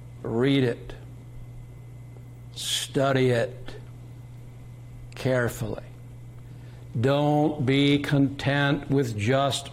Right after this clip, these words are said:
reading it. Study it. Meditate upon it.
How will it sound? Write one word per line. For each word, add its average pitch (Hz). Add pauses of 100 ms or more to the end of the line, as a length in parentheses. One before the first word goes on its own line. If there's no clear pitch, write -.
reading 131
it. 127 (1500)
Study 135
it. 120 (2250)
Meditate 139
upon 117
it. 98